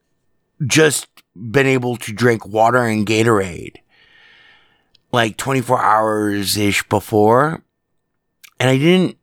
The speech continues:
factor into the fact that I wouldn't be able to eat after they knocked out all my front teeth. So, this week has been pretty miserable.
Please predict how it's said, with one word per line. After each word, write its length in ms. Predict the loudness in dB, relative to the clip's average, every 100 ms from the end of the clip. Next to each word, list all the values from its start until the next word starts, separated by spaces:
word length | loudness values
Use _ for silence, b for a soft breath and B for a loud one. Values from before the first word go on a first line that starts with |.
| _ _ _
factor 500 | -6 0 0 0 -4
into 140 | -4 -6
the 80 |
fact 320 | -2 0 0 -2
that 100 | -2
I 80 |
wouldn't 240 | 0 0 -2
be 140 | -2
able 160 | -2 -2
to 160 | -8 -8
eat 340 | -4 -2 -4 _ _ _ _ _ _ _ B B B -2
after 280 | -2 -2 -4
they 140 | -2
knocked 320 | -2 -4 -2
out 140 | 0 2
all 120 | 2
my 160 | 0
front 360 | -4 -4 -8 -4
teeth. 420 | 0 0 -2 -12 _ _ _ B B B B B B B B _ _ _ _ _ _
So, 880 | -2 0 4 4 6 6 4 2 -4 _ _ _ _ _ -20 B B B B B B B B B B B _ _ _ _ _ _ _ _ _ _ _ -2
this 220 | 0 0
week 200 | -2 0
has 120 | 0
been 240 | 0 -2 0
pretty 240 | 0 2
miserable. 800 | 2 4 4 4 4 2 0